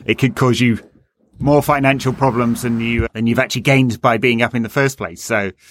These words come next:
uh, it's the, it's the cliff edge of, of the finances, which may or may not change when the regulator comes in. I don't think it'll be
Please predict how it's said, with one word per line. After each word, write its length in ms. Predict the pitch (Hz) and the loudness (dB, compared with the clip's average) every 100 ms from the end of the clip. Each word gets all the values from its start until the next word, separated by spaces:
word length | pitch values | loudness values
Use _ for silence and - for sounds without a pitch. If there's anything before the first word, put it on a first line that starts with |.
| - - _ _ | -20 -20 _ _
uh, 120 | 104 104 | -4 0
it's 220 | 139 - | -2 0
the, 260 | 131 123 - | -2 -2 -2
it's 160 | 131 - | -4 -2
the 100 | 139 | 0
cliff 220 | 151 135 | 0 2
edge 260 | 127 117 | 0 0
of, 180 | 127 113 _ - | -2 -2 _ -10
of 160 | 107 | -10
the 80 | 113 | -8
finances, 560 | - 117 113 113 131 123 | -2 0 0 -4 -4 -2
which 200 | 175 175 | 0 2
may 180 | 196 | 2
or 60 | 185 | 2
may 220 | 185 175 | 2 2
not 160 | 170 - | 2 0
change 380 | 147 147 147 139 | 0 0 0 0
when 180 | 139 131 | -2 0
the 240 | 127 123 | 0 0
regulator 480 | 120 120 123 117 117 | 0 -2 -2 -4 -6
comes 260 | - 113 104 | -6 -4 -2
in. 120 | 113 | -2
I 80 | 107 | 0
don't 200 | 110 95 | 0 -2
think 220 | 110 107 | -4 -4
it'll 140 | 98 98 | -4 -4
be 200 | 107 | -4